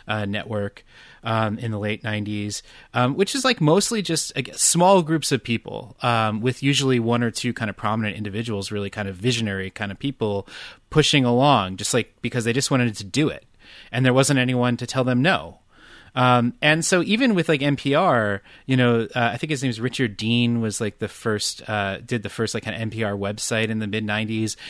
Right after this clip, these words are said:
and he mostly did it, uh, I think he, he worked for, um, Talk of the Nation, I think, um, and he, for, like, the weekend program, and he kind of just did a website for, like, the one program, um, and, uh, like,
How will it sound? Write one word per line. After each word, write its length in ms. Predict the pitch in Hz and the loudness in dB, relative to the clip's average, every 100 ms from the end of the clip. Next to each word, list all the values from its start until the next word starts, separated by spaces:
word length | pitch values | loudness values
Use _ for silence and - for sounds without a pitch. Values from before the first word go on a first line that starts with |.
| - | -6
and 140 | 131 147 | -2 2
he 80 | |
mostly 460 | 160 127 143 - 139 | 4 4 4 2 0
did 200 | 113 120 | 0 0
it, 200 | 117 - | 0 -2
uh, 300 | - 110 104 98 | -2 0 0 -2
I 60 | |
think 120 | 123 127 | -6 -6
he, 140 | 135 | -8
he 80 | - | -4
worked 260 | 123 120 - | -2 -2 -4
for, 600 | - - 113 107 101 98 | -12 -6 -4 -2 -2 -4
um, 420 | - 98 92 90 92 _ _ _ _ _ _ _ | -6 -6 -6 -10 -12 _ _ _ _ _ _ _
Talk 300 | - - 113 | -10 -8 -6
of 40 | 110 | -4
the 60 | |
Nation, 300 | 98 95 - | -4 -6 -6
I 40 | 95 | -8
think, 440 | - 95 - - | -10 -12 -12 -8
um, 360 | 107 101 95 95 - - | -6 -4 -6 -12 -18 -12
and 100 | - | -6
he, 160 | 113 113 | -2 -2
for, 320 | 107 117 - | -4 -8 -4
like, 140 | 113 104 | -4 -4
the 80 | |
weekend 360 | 104 127 123 107 | -2 -2 0 -2
program, 320 | 113 104 101 | -4 -4 -4
and 120 | 101 | -4
he 100 | 104 | -6
kind 220 | 139 170 143 | -4 -2 -2
of 80 | |
just 220 | 117 120 - | -4 -6 -4
did 120 | 117 | -4
a 60 | 110 | -4
website 480 | 104 104 - 110 | -4 -4 -4 -4
for, 240 | - 110 98 | -4 -4 -4
like, 220 | 92 90 | -6 -8
the 100 | 101 | -6
one 220 | 101 104 | -4 -4
program, 640 | 92 110 104 107 104 98 - - - - - | -4 -6 -4 -4 -4 -6 -12 -20 -20 -16 -4
um, 420 | 110 104 98 101 - | 0 0 -2 -6 -8
and, 440 | 123 110 107 101 - | -4 -2 -2 -4 -6
uh, 380 | - 107 98 95 - - 87 | -6 -4 -4 -6 -10 -16 -6
like, 180 | 127 107 | -4 -4